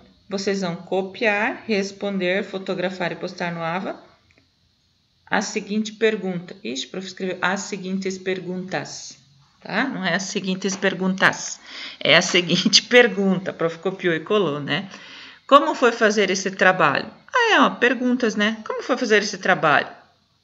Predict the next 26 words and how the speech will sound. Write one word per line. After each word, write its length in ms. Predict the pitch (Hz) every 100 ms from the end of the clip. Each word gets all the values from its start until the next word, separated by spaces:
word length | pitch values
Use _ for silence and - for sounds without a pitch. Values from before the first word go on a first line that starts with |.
| _ -
Gostou? 760 | 170 165 - 208 185 - - - - _
Justifique. 680 | 185 190 208 - 180 - -
Então, 220 | - 175
a 100 | 190
prof 240 | 190 175 -
colocou 320 | 165 156 160
duas 200 | 151 151
perguntinhas 680 | 165 151 156 151 - 160
na 100 | 208
mesma, 500 | 220 143 143 139 160
né? 260 | 156 202 - - - - - - - _
Vocês 320 | 208 220 220
vão 180 | 202 185
contar 600 | 190 185 190 156 - - _ _
como 240 | 214 196 196
foi 240 | 196 233
fazer 380 | 226 185 175 165
esse 180 | 170 170
trabalhinho, 680 | 160 160 160 160 165 160
esse 220 | 151 151 147
desenho, 720 | 156 156 156 156 156 151 143
esse, 300 | 147 147 - - -
esse 260 | 156 - 175
resuminho 720 | 175 170 160 160 170 160 160
e 60 |
tal. 320 | 160 156 -